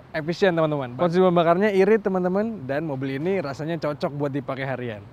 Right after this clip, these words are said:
Serta yang kelima, mobil ini juga dibekali dengan fitur yang untuk saat ini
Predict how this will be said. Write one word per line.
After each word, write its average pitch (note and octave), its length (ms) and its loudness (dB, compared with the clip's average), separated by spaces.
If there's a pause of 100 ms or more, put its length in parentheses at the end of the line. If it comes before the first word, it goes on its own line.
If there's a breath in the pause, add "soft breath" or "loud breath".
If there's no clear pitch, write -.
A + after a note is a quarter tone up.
(480 loud breath)
Serta F#3 480 4
yang D#3+ 160 0
kelima, D3+ 320 0
mobil D#3+ 320 0
ini F#3 80 0
juga E3+ 80 2
dibekali D#3 400 2
dengan D#3 240 0
fitur G3+ 400 2 (400 loud breath)
yang B3+ 320 2 (400 loud breath)
untuk E3 240 -2
saat D#3+ 240 4
ini G#3+ 240 2